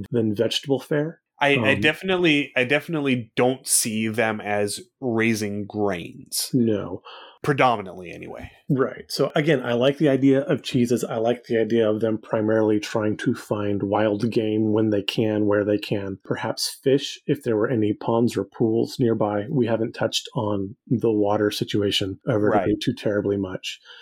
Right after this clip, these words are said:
Speaker 1: But I would imagine there's some rivers or lakes there because, again, this was at one point a flourishing settlement. So there would be some source of water. So there would be some form of fishery nearby, I would imagine. But again, I would see this more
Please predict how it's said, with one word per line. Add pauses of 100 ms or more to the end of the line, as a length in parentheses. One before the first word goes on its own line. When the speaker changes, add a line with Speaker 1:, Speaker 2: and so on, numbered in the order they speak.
(200)
Speaker 1:
But
I
would
imagine
there's
some
rivers
or
lakes
there
because,
again,
this
was
at
one
point
a
flourishing
settlement. (100)
So
there
would
be
some
source
of
water.
So
there
would
be
some
form
of
fishery
nearby,
I
would
imagine. (220)
But
again,
I
would
see
this
more